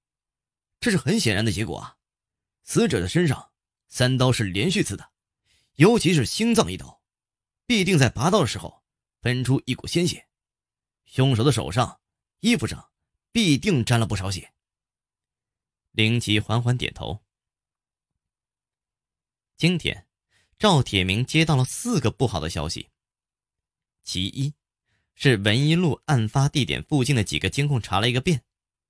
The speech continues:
没有发现嫌疑人。因为马路监控有很多死角，比如绿化带和人行道都拍不到，凶手前四次犯罪都有意识地避开了监控，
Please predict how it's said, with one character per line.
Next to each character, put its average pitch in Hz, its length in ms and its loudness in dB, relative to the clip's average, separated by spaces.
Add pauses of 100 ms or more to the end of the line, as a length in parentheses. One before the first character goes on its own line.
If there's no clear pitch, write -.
(280)
没 147 200 4
有 143 180 2
发 123 280 2
现 110 160 -2
嫌 87 200 -2
疑 87 40 -2
人。 - 280 -10 (1080)
因 196 180 2
为 220 80 2
马 104 260 2
路 113 160 2
监 151 260 -2
控 135 160 -4
有 135 80 0
很 78 220 -4
多 127 100 0
死 - 240 -4
角， - 240 -8 (800)
比 101 120 0
如 69 280 -6 (340)
绿 135 200 4
化 107 260 4
带 104 160 2
和 104 140 -2
人 101 240 0
行 110 240 -4
道 110 160 0
都 107 100 -2
拍 117 220 -2
不 95 100 -6
到， 131 220 -4 (880)
凶 240 280 0
手 104 180 2
前 139 320 -2
四 175 160 0
次 117 140 -4
犯 101 200 -2
罪 - 300 -6 (480)
都 208 160 2
有 107 320 2
意 131 140 2
识 113 100 -2
地 113 80 -4
避 147 220 -6
开 110 100 -4
了 95 80 0
监 80 180 -6
控， - 240 -16